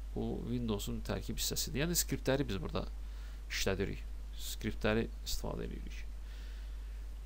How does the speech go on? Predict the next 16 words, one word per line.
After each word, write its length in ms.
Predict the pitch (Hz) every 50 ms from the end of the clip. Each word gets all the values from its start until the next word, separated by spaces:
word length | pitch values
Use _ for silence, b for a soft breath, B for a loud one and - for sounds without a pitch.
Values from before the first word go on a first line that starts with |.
| - - - - - - - - - - - -
Deməli, 360 | 139 156 160 180 180 165 147 139
biz 140 | 190 202 196 190
nə 100 | 214 202 156
etməliyik 380 | 117 82 - - - 50 -
indi? 160 | - - - - - - - - -
PowerShell-ı 460 | 175 - 190 170 - - 165 180 190 180
mən 120 | - -
işə 200 | - - 135 117
saldım. 280 | - 107 101 117 - -
Açdım 320 | 151 139 - - - 185 - -
PowerShell-ı. 520 | 131 120 104 104 - - 104 107 - - - - - - - B B B B B B B B B B B - 151
İndi 300 | 165 185 196 214 226 226 226 - - - - - -
sənəddə 520 | - - - 147 143 143 139 - - 170 156
nə 80 | 151 156 156 156
deyilir 280 | 147 123 95 95 - -
burada? 240 | - - - -